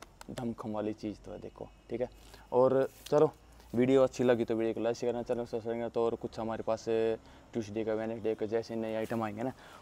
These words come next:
उसी हिसाब के आपके लिए नई variety और नई कुछ आइटम भी, item भी ऐड कर देंगे। और देखो जी, जो list थी हमारी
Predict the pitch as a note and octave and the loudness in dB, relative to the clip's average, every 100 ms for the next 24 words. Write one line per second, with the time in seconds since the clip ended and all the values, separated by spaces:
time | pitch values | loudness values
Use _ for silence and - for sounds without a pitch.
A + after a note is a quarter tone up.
0 | - B2 B2+ A2 A2 G#2+ A2+ A2+ A2+ A2 | -6 0 2 2 2 0 0 2 2 0
1 | - A2 A#2 A2 - - - - A2 A2+ | -2 -2 0 -2 -8 -18 -16 -8 -2 0
2 | A2 A2+ A2 A#2 A2+ A2+ A2+ - A#2 - | 2 2 2 2 2 2 0 -2 -4 -4
3 | - A2+ A2+ A#2 A2+ A#2 - A#2 A#2 A#2+ | -4 -4 -4 -2 -2 -4 -4 -2 -2 0
4 | A#2 A2+ A#2+ A#2 A2+ B2 B2+ - - - | 0 0 0 0 0 0 -4 -8 -18 -16
5 | - C#3 C3+ D3+ D#3 D3 D#3 C3+ C#3+ D3+ | 0 4 6 8 8 8 4 6 10 12
6 | C3+ D3 - C#3+ C#3 B2+ B2 B2 | 12 6 2 2 2 4 2 0